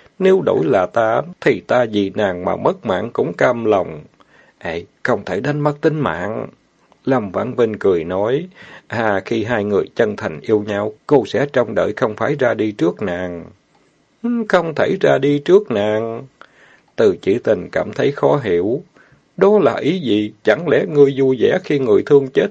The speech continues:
trước?" Lâm Vãn Vinh gật gật đầu cười nói, "Ha, do hôm nay cô giúp ta rất nhiều nên ta sẽ giảng cho cô một bài học, sau này cô sẽ dùng đến sau khi lấy chồng.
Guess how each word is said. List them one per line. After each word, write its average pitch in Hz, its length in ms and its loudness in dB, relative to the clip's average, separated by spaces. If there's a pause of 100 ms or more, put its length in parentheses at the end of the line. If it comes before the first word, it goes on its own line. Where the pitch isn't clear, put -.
(100)
trước?" 196 260 4 (580)
Lâm 107 260 0
Vãn 107 220 -4
Vinh 110 200 4
gật 90 280 0
gật 92 260 0
đầu 92 280 0
cười 87 220 0
nói, 104 460 -2 (340)
"Ha, 107 300 -4 (280)
do 120 140 6
hôm 101 300 -2
nay 101 200 0
cô 98 220 2
giúp 143 240 -2
ta 95 180 -2
rất 151 280 -4
nhiều 95 260 -2
nên 104 280 -2
ta 104 180 0
sẽ 95 200 -4
giảng 101 280 -2
cho 113 160 0
cô 107 160 0
một 92 260 -4
bài 80 200 0
học, 85 200 -4 (120)
sau 120 240 2
này 107 300 -2
cô 107 180 4
sẽ 131 180 -2
dùng 95 260 0
đến 120 200 0
sau 117 220 2
khi 120 180 -2
lấy 135 280 0
chồng. 92 300 0